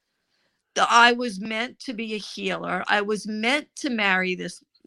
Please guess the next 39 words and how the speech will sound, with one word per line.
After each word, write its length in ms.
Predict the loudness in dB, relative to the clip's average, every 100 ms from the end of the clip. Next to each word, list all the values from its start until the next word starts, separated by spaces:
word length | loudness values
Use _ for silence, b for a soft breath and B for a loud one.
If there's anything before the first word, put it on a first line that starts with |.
| _ -8
this 200 | -8 -4
wonderful 460 | 0 0 0 -2
man 320 | -2 0 2 2
who 220 | 0 0
unfortunately 720 | -2 -4 -4 -4 -4 -6 -4
turned 300 | -2 -2 0
out, 140 | 0 0 b b
for 120 | 2
me, 220 | 4 2
turned 260 | 2 2 4
out 160 | 4 2
to 80 |
be 140 | -4 -2
gay. 400 | 0 0 0 -2 b b b
I 80 | 4
was 200 | 4 2
meant 420 | 4 6 6 4
to 120 | -2
be 180 | -2 0
in 140 | 0
this 220 | -2 -6 -6
family. 680 | -6 -6 -6 -8 -6 -8 -12 b b b b
And 240 | 6 8 6
this 220 | 4 2
baby, 840 | 6 6 6 2 -4 -8 -10 -12 _ _ _ _ _ _ _ -4
who 120 | 0
was 220 | 4 2 2
born, 340 | 2 4 6
by 160 | 6 4
the 120 | -2
way, 160 | -6
two 240 | -8 -8 -8
and 100 | -8
a 40 |
half 280 | -6 -8 -8
weeks 280 | -12 -10 -6
late, 720 | -2 2 2 0 -10 -14 -14 -16 _ _ _ _ _ _ _ _ _ _ _ _ _ _ _ _
was 280 | 4 4 4
the 240 | 2 0